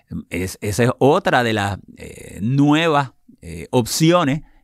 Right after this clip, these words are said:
que presenta y nuevas alternativas que presenta el Camaleón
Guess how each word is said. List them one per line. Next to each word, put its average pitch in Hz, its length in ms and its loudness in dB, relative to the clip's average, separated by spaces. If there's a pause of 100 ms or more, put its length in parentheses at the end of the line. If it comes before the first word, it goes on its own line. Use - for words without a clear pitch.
que 139 180 4
presenta 123 800 0
y 101 60 -4
nuevas 107 280 0
alternativas 113 880 0
que 110 160 0
presenta 135 760 -2 (480)
el 117 340 2
Camaleón 113 1040 0